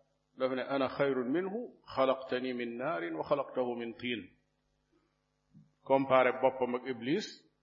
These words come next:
ne ko, "Man duma ko sujjóotal ndax dag maa bind ci sawara, moom nga bind ko ci ban." Kan moo ko wax ne sawara moo gën ban? Am xelam la jëfandikoo, xelam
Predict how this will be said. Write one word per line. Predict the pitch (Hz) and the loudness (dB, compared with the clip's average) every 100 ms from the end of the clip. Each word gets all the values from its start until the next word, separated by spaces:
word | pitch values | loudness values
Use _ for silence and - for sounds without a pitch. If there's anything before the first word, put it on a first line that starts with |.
| _ _ _ | _ _ _
ne | 120 | -6
ko, | 131 | -2
"Man | 127 123 | -2 -2
duma | 127 123 | -2 -4
ko | 117 | -4
sujjóotal | 120 117 135 175 196 | -8 -4 -4 -4 -6
ndax | 117 117 - | -8 -10 -10
dag | 120 | -8
maa | 127 123 | -2 -2
bind | 120 120 110 | -2 -6 -8
ci | 123 | -6
sawara, | 123 120 131 | -2 0 0
moom | 131 131 127 | 0 -2 -2
nga | 120 | -4
bind | 123 117 117 | -4 -6 -8
ko | 113 | -10
ci | 113 | -4
ban." | 113 127 - - - - _ _ _ _ - | 2 2 0 -14 -20 -20 _ _ _ _ 0
Kan | 156 | 0
moo | 147 139 | 2 0
ko | 135 | 0
wax | 117 | 0
ne | 120 | -2
sawara | 127 120 120 | 0 0 0
moo | 117 | -4
gën | 117 107 | -6 -6
ban? | 104 101 _ _ _ _ _ _ _ _ _ _ _ _ - | -8 -10 _ _ _ _ _ _ _ _ _ _ _ _ -4
Am | 151 147 | -2 0
xelam | 160 143 135 | 2 2 2
la | 127 | 0
jëfandikoo, | 131 123 117 123 - | -2 -2 -2 -2 0
xelam | 135 131 | 2 2